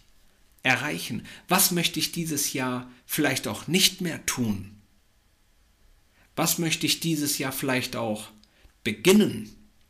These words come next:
und endlich mal auch durchziehen? Heute kannst du dir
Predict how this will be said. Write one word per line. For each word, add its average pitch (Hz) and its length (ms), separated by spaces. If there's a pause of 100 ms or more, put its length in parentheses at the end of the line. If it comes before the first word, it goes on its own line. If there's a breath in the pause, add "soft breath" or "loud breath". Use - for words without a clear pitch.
(320)
und - 180
endlich 180 460
mal 120 160
auch 110 200 (140)
durchziehen? 233 880 (2250)
Heute - 540
kannst - 340
du 139 40
dir 123 400